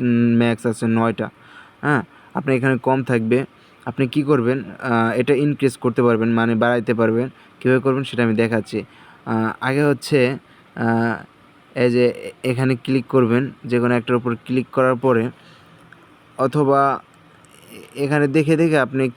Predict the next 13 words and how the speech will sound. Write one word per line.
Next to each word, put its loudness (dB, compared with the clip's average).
কি 2
ড্রয়িং 2
করবেন। -2
ধরেন -2
আমি 0
হচ্ছে, -4
আহ, -4
এখানে -2
কালার -2
চুজ -6
করতে -4
পারবেন 0
আপনি। -6